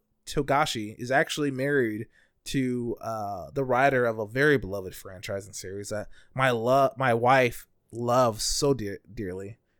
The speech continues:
and it's her number one anime of all time. And that is Sailor Moon.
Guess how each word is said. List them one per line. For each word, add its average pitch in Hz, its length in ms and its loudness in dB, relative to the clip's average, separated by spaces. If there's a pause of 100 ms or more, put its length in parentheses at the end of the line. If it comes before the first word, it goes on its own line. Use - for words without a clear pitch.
and 113 100 -10
it's 107 140 -8
her 143 180 4
number 123 240 2
one 117 180 -2
anime 113 280 -6
of 104 180 -4
all 113 160 4
time. 80 380 -16 (560)
And - 100 -10
that 104 200 0
is 101 300 -10 (140)
Sailor 92 380 -4
Moon. 90 260 -18